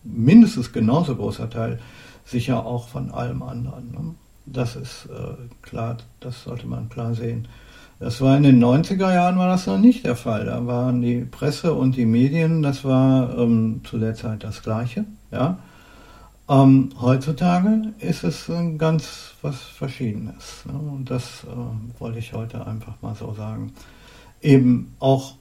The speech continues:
wegen dem, ähm, wegen dem Extra, was ich, äh, vorhin gemacht hab und weil eben auch auf diesem Extra, äh, einige, wo ich, äh, hab ich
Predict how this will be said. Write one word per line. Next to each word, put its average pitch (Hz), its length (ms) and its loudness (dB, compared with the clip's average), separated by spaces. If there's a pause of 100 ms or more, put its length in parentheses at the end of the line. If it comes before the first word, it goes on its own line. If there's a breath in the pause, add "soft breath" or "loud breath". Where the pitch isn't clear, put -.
wegen 127 440 4
dem, 127 560 6
ähm, 120 400 -2
wegen 123 200 2
dem 120 180 2
Extra, 117 520 -6
was 117 200 -8
ich, - 160 -12 (800)
äh, 110 280 -2 (760 soft breath)
vorhin 131 380 0
gemacht 123 380 4
hab 120 260 -2
und 113 320 -8
weil 120 320 -6
eben 120 400 -6 (240)
auch 120 360 -6
auf 117 200 -10
diesem 123 300 -6
Extra, 113 520 -8 (560 loud breath)
äh, 123 320 -2 (160)
einige, 135 520 2
wo 123 120 -4
ich, - 280 -8
äh, - 40 -18 (600)
hab 117 180 -10
ich - 180 -12